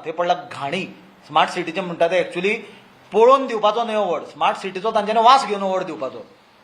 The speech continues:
सांतिनेज सगळ्यांक व्हरपाचें आनी ते व्हाळाचो वास घेवपाक लावपाचो. ते कितले, म्हाका दिसता दोन किलोमिटरचे रेडियसान अश्यो घाणी पडल्या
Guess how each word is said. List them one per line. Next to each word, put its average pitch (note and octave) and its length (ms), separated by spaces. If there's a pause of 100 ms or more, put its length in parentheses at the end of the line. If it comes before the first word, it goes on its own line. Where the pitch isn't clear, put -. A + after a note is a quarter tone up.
(220)
सांतिनेज F3+ 380
सगळ्यांक G3+ 260
व्हरपाचें F3 640 (1000)
आनी F#3 120
ते G#3 80
व्हाळाचो F3 400
वास A3 240
घेवपाक E3 240
लावपाचो. D3 480
ते F3+ 40
कितले, G#3+ 480
म्हाका G#3 200
दिसता A#3 140
दोन F3 360
किलोमिटरचे A3+ 500
रेडियसान G#3 420 (340)
अश्यो D4 180
घाणी G#3 240
पडल्या G#3+ 440